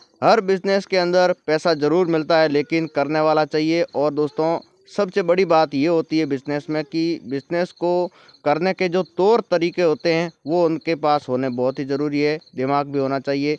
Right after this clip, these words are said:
ऐसा नहीं है कि आपके पास करोड़ों रुपए हैं या लाखों रुपए हैं तभी आप कर पाएंगे,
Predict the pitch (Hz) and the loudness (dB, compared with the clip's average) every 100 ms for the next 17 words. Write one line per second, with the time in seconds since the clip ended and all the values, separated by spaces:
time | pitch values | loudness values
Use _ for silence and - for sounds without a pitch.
0 | - - - 170 185 208 190 202 196 175 | -8 -20 -2 0 2 2 2 0 0 2
1 | 165 151 165 151 156 - 151 156 160 151 | 2 2 -2 0 0 0 -2 2 2 2
2 | 139 139 139 151 143 143 139 - 135 139 | 0 0 -2 -2 -2 -2 -6 -10 -4 0
3 | 143 147 151 139 123 139 131 135 143 135 | 2 0 -2 -4 -2 -2 -2 -4 0 -2
4 | - 135 127 131 131 139 | -2 -4 -2 -4 -2 -6